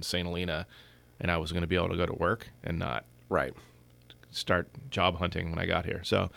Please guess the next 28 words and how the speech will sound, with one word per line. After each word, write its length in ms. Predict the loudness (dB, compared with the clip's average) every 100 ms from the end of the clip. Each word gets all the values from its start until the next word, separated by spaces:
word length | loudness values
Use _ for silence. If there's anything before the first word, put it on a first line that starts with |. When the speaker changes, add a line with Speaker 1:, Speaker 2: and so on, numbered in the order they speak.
| -10
Speaker 2:
Sure. 220 | -10 -4 6
Speaker 1:
and 100 | 8
that 100 | 10
was 100 | 8
great. 360 | 10 10 10 2 0
I 40 |
mean, 140 | 2
it 120 | 4 4
was 240 | 2 0
definitely 720 | 2 2 4 4 4 2 -2 -10 -16 -20 -20 -20 -20 -20 -20 -20 -20 -10 -2
on 180 | 0 2
fire 420 | 4 4 4 0 -12 -20 -20 -20 -6
at 120 | -2
the 80 | -2
time, 340 | 0 0 0 -4 0
Speaker 2:
And 80 | 6
when 80 | 10
you 40 |
Speaker 1:
and 80 | 12
the 60 |
Speaker 2:
got 60 | 12
Speaker 1:
whole 140 | 10
Bay 180 | 12 12
Area 300 | 12 12 10
was 240 | 8 2 0
at 100 | 2
that 160 | 2
time. 280 | 2 -4 -6